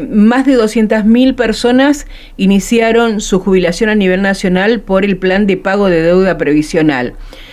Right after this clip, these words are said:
Noventa y dos mil nuevos jubilados y pensionados cobraron su primer haber en el mes de julio.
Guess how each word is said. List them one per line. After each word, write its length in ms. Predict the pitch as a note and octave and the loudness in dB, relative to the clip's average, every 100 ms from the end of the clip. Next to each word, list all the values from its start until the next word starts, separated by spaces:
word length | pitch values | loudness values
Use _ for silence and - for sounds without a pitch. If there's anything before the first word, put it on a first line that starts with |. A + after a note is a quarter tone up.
| - | -6
Noventa 440 | F#3 G3+ G3+ F#3+ F#3+ | -2 0 2 2 0
y 60 | |
dos 180 | G3+ G3 | 0 2
mil 200 | G#3+ B3 | 2 4
nuevos 240 | B3+ A#3 G#3 | 4 2 2
jubilados 480 | F#3 F3+ G3+ G#3+ | 0 2 0 0
y 40 | G#3 | -2
pensionados 460 | F3 F#3 G3+ A#3+ | -2 -2 -2 -2
cobraron 540 | A#3 G3 F#3 F#3 G3+ G#3 | -2 -2 0 0 0 -2
su 240 | - F3+ | -2 -2
primer 560 | F3+ E3+ F3 F#3 G#3+ - | 0 0 0 0 -2 -4
haber 440 | E3+ D#3+ F3 F#3+ - | -4 -2 0 0 -2
en 160 | F#3 F3 | -2 -2
el 80 | E3+ | -2
mes 160 | F3 | -2
de 80 | F3 | -4
julio. 560 | - F3+ D3+ C#3+ C#3 | -2 0 2 2 0